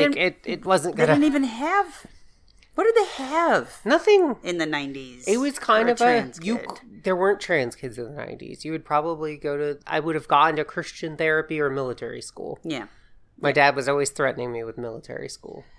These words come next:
Speaker 2: And that,
Speaker 1: Um,
Speaker 2: that would have been arguably much, much worse
Speaker 1: Yeah.
Speaker 2: than your cool, weird,
Speaker 1: Yeah.
Speaker 2: artsy high school and your, and your, uh, college and
Speaker 1: So
Speaker 2: hanging around normal kids and majoring in history and stuff.
Speaker 1: Yeah.
Speaker 2: Like,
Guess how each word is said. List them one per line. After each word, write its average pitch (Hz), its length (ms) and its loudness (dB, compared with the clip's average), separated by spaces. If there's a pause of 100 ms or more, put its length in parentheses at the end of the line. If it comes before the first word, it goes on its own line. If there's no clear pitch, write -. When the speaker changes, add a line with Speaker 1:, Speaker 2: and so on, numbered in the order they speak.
(260)
Speaker 2:
And 214 160 0
that, 226 180 0
Speaker 1:
Um, - 120 -14
Speaker 2:
that 190 220 -4
would 190 100 -4
have 190 100 -8
been 170 560 -6
arguably 151 640 -6
much, 139 240 -12
much 143 240 -10
worse 240 340 4
Speaker 1:
Yeah. 175 160 4
Speaker 2:
than 165 160 0
your 160 160 -2
cool, 170 360 -4
weird, 135 400 -6
Speaker 1:
Yeah. 143 180 -2
Speaker 2:
artsy 147 320 -2
high 202 200 0
school 165 640 -2
and 135 180 -6
your, 131 380 -6 (120)
and 139 140 -14
your, 127 380 -12
uh, - 240 -12 (580)
college 160 600 2
and 127 320 -8
Speaker 1:
So 180 420 0
Speaker 2:
hanging 165 240 0
around 156 240 2
normal 175 320 -2
kids 160 380 -8
and 131 200 -8
majoring 143 360 -10
in 123 80 -16
history - 320 -16
and - 120 -18
stuff. - 320 -12
Speaker 1:
Yeah. 151 180 -2
Speaker 2:
Like, 151 260 -4